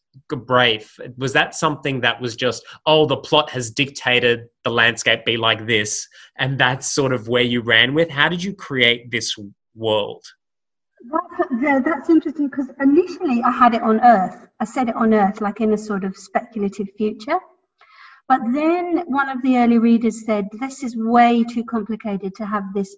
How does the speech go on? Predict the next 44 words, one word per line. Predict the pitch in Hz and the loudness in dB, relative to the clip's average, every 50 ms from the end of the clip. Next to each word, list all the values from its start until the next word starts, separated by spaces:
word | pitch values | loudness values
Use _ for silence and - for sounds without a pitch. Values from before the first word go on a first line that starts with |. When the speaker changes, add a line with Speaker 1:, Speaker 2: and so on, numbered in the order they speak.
| _ - | _ -4
Speaker 2:
plot | - 220 196 - | -2 -2 -2 0
on | - 196 196 196 - | 0 -2 -2 -2 -2
Earth | - 214 208 185 180 180 185 - - _ _ _ _ _ | -2 -2 0 0 0 0 -2 -6 -12 _ _ _ _ _
because | 226 214 - 254 196 | -10 -6 -4 -4 -4
it | 208 - 233 220 | -4 -6 -6 -8
couldn't | 233 - 233 202 208 190 - - | -4 -4 -2 0 0 -2 -2 -4
happen." | 196 240 226 220 - - - - - 226 - - _ _ _ _ _ _ - - _ _ _ | -4 -4 -4 -4 -4 -10 -12 -12 -12 -14 -16 -20 _ _ _ _ _ _ -20 -20 _ _ _
And | 214 226 226 | -2 -2 0
so | - 247 233 233 | 2 2 2 4
then | 202 240 247 254 254 | 4 4 6 6 6
they | 226 254 269 311 359 | 6 4 4 4 0
suggested, | - - 339 - 240 208 208 - 240 226 | -2 -4 -4 0 0 -2 -2 -2 -4 -2
"Well, | 220 | 2
why | 214 226 247 | 4 4 4
don't | 285 330 294 269 | 4 2 -2 -4
you | 285 269 | -6 -8
take | - 226 208 196 196 226 | -6 -6 -6 -6 -6 -6
it | - | -6
off | 196 190 - _ | -6 -6 -4 _
world?" | 247 240 233 220 196 190 - | 2 4 6 6 4 4 0
just | 233 208 - - | -4 -8 -8 -8
as | 208 - | -4 -2
a | 208 196 - | -2 -2 0
random | 202 214 208 208 208 208 202 202 202 | 0 0 0 2 0 0 0 0 0
off | 196 - - - - | -2 -4 -10 -14 -14
the | 208 196 - | -14 -12 -10
cuff | - 220 202 196 - _ - | -8 -8 -8 -8 -6 _ -2
comment. | 214 202 226 285 370 339 - _ - - - - _ _ - | 0 0 0 0 -2 -4 -8 _ -20 -20 -20 -20 _ _ 0
And | 240 247 | 2 2
I | 254 262 262 - | 2 2 0 0
thought, | - 240 233 240 247 | 2 2 2 2 0
<gasps> | - - - - - - - - - _ _ | -4 -4 -4 -4 -4 -6 -8 -14 -18 _ _
"Oh, | - 320 349 403 415 392 370 - - - - | 0 2 2 2 2 0 0 -4 0 2 2
of | - - - | 2 4 4
course, | - - 370 392 403 392 294 226 - - | 2 4 4 2 2 2 2 0 0 0
that's | - - - - | 0 0 0 -4
gonna | - 339 320 311 | 0 2 2 2
solve | 302 - - 294 277 262 254 | 0 -2 -2 -2 -2 -2 -4
so | - - 285 277 269 | -6 -4 -4 -2 -2
many | 269 262 262 262 254 254 254 247 247 247 - | -4 -6 -6 -6 -6 -6 -4 -4 -4 -4 -2
of, | - 240 233 233 - - 294 - - | -2 -2 -2 -4 -8 -14 -16 -8 -6
of | - 247 226 226 | -4 -4 -4 -4
the | 269 254 277 | -2 0 0
issues." | 359 427 - - - 226 185 180 175 175 175 - - _ | 0 -2 -4 -6 -6 -4 -4 -4 -4 -6 -10 -12 -16 _